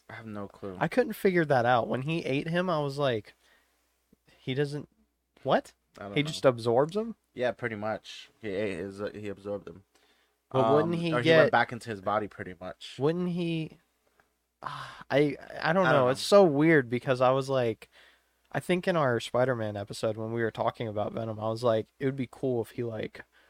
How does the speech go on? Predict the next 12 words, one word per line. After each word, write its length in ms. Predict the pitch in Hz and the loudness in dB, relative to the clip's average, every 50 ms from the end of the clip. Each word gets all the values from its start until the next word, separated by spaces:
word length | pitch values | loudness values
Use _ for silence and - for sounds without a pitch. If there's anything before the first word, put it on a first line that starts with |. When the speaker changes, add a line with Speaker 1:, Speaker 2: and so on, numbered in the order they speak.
| _ _ _ - | _ _ _ -6
Speaker 2:
absorbs 580 | - 123 120 117 120 123 117 123 123 110 - - | -6 -6 -4 -2 -2 2 4 4 2 2 -2 -12
Carnage 500 | - - 117 113 117 123 131 139 127 120 | -6 -4 -4 -4 -2 -2 -4 -4 -4 -6
and 100 | 113 110 | -4 -2
that, 200 | 110 110 110 107 107 - _ _ | -2 -2 -2 -4 -8 -18 _ _
that's 320 | 131 127 127 123 - - | 2 4 4 4 4 2
what 200 | 147 143 131 - - | -2 -2 -2 -2 -6
turns 340 | - - 131 123 120 - | -4 -4 -2 -2 -2 -4
him 160 | - 127 113 113 | -4 -6 -6 -2
to 160 | - 123 113 | 0 0 0
a 40 | 104 | 0
bad 460 | - - - 131 131 135 - - 120 | -2 -4 -4 -2 0 0 -2 -2 -4
Venom. 360 | 123 127 135 147 160 185 196 | -4 -4 -2 -2 -4 -6 -8